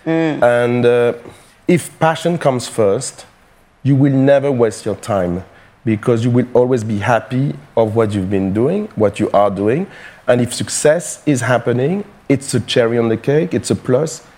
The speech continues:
Speaker 2: but it's not the thing.
Speaker 1: Yeah.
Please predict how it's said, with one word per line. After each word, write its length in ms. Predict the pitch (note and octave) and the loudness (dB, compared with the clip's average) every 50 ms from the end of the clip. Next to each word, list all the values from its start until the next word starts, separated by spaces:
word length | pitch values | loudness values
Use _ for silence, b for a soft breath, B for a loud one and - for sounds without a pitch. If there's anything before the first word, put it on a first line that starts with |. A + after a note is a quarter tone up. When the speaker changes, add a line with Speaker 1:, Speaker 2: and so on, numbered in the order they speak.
| b b b b _ | b b b b _
Speaker 2:
but 120 | - A#2 B2 | 0 2 2
it's 280 | A2+ A2+ - - - | 0 -2 -4 -4 0
not 440 | C3+ C3 C3 C3 C3+ C#3 - - - - - - _ _ _ _ _ _ - | 2 2 4 2 2 0 -4 -10 -16 -20 -20 -20 _ _ _ _ _ _ -6
the 280 | F#2 F#2+ G2+ A#2+ G#2+ | -2 0 2 2 2
thing. 420 | - - - G2+ F#2 F2 E2+ D#2 - - - - | 0 -2 -4 -4 -2 -2 -4 -6 -10 -14 -10 -8
Speaker 1:
Yeah. 220 | E3+ D#3+ C#3+ - | -6 -6 -6 -8